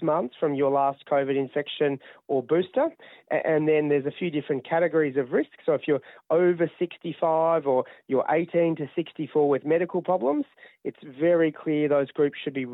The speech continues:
recommended for a booster when they're eligible. If you're not in those groups, you still can consider getting a booster. A-, and that doesn't mean you shouldn't. It means you probably should,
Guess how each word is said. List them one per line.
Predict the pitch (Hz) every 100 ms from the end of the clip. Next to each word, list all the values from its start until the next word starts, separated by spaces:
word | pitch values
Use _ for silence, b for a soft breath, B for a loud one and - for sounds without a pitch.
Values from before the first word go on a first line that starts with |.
| 147
recommended | - 143 143 151 156 147 b b b -
for | 156 156
a |
booster | 156 160 - 170
when | 156 151
they're | 151
eligible. | 160 165 160 165 196 247 b b b
If | - 226
you're | 277
not | 320 214
in | 165
those | 143 -
groups, | 170 - -
you | 156 -
still | 170 143 147
can | 135 - 143
consider | 123 - 202 208 214
getting | 196 190
a | 175
booster. | 202 - 247 277 b b b b -
A-, | 165 165
and | 165 156 - - -
that | 123 -
doesn't | 180 151 156
mean | 151 143
you | 131 -
shouldn't. | 240 233 120
It |
means | 165 156 135 147
you | - -
probably | 175 131 131 -
should, | 247 302